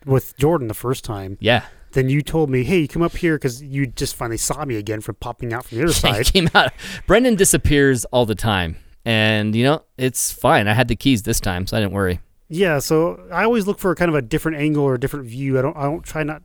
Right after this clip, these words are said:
Speaker 1: I try always to do something a little bit different than what everyone else is doing because I like to have a little bit, you know, my pictures wanna be a little bit different. That's just usually
Speaker 2: That's
Speaker 1: how I
Speaker 2: what makes you
Speaker 1: usually
Speaker 2: great,
Speaker 1: think.
Speaker 2: man. It makes you
Speaker 1: Yeah.
Speaker 2: good at a ph-, as a photography.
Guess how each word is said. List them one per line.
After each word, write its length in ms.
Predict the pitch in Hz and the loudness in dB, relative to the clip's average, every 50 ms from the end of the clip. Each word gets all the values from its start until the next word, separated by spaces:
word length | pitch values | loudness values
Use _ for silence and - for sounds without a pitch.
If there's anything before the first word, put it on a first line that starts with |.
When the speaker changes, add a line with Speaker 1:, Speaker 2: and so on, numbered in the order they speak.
| _ _ - | _ _ -10
Speaker 1:
I 80 | 147 127 | -10 -10
try 280 | - - 190 185 185 | -8 -6 -4 -2 -2
always 400 | 180 170 156 147 123 - - - - | 0 0 0 -2 -2 -6 -10 -12 -10
to 180 | - 143 127 | -8 -8 -8
do 260 | 113 104 - 139 139 | -8 -6 -6 -6 -6
something 160 | 131 - 143 127 | -4 -4 -4 -4
a 40 | |
little 100 | 123 135 127 | -4 -4 -4
bit 160 | 139 113 101 | -6 -6 -4
different 300 | - 131 - - 120 113 | -6 -6 -4 -6 -8 -8
than 100 | 120 110 | -6 -6
what 140 | 113 117 113 | -4 -4 -4
everyone 180 | 110 110 113 | -4 -4 -4
else 140 | 113 107 - | -6 -6 -8
is 100 | 110 104 | -12 -14
doing 300 | 95 - 117 113 110 104 | -10 -6 -6 -4 -4 -6
because 400 | 104 101 - - 104 101 98 98 | -10 -12 -14 -12 -12 -10 -8 -8
I 80 | 113 110 | -6 -6
like 180 | 113 110 - - | -6 -8 -8 -10
to 60 | 101 | -12
have 320 | 104 110 104 95 - _ _ _ _ - | -10 -10 -12 -12 -16 _ _ _ _ -8
a 40 | |
little 140 | 139 127 120 | -6 -4 -4
bit, 180 | 123 123 - - - - - | -4 -4 -6 -8 -14 -10 -6
you 80 | 151 | -6
know, 220 | 127 107 104 110 - _ _ - | -6 -6 -6 -10 -14 _ _ -6
my 80 | 135 | -4
pictures 320 | 120 - - 113 - 147 123 | -2 -2 -2 -2 -4 -6 -6
wanna 160 | 123 131 120 | -4 -6 -6
be 120 | 113 113 | -6 -6
a 40 | 113 | -4
little 140 | 113 113 110 | -4 -6 -6
bit 120 | 120 113 | -8 -10
different. 360 | 101 110 104 - - 107 107 _ _ - _ _ _ _ _ _ _ _ - | -10 -10 -10 -10 -12 -18 -20 _ _ -20 _ _ _ _ _ _ _ _ -4
That's 140 | 175 - - | -2 -2 -2
just 260 | - 160 135 - - - - | -4 -6 -6 -8 -12 -12 -8
usually 300 | 139 135 131 117 120 113 | -4 -4 -4 -2 -2 -2
Speaker 2:
That's 120 | - - | 0 2
Speaker 1:
how 60 | 208 | 2
I 20 | 208 | 4
Speaker 2:
what 60 | 190 | 4
makes 160 | 190 190 - | 4 2 2
you 60 | - | 2
Speaker 1:
usually 180 | - - 170 202 | 0 2 4 4
Speaker 2:
great, 40 | 202 | 4
Speaker 1:
think. 80 | 135 98 | 4 2
Speaker 2:
man. 160 | 90 90 107 | 0 0 0
It 80 | 123 131 | 0 0
makes 220 | 139 147 - - | 2 0 2 2
you 80 | 156 139 | 0 -2
Speaker 1:
Yeah. 140 | 123 123 131 | 0 2 4
Speaker 2:
good 220 | 147 156 131 101 | 6 6 4 4
at 140 | 82 95 101 | 2 -2 -2
a 60 | 104 | -2
ph-, 160 | - 117 - | -4 -4 -2
as 160 | 95 110 107 - | -2 -2 -4 -4
a 20 | |
photography. 560 | - 107 - 117 107 110 98 87 - 98 101 | -6 -4 -2 -2 0 -2 -2 -6 -10 -14 -16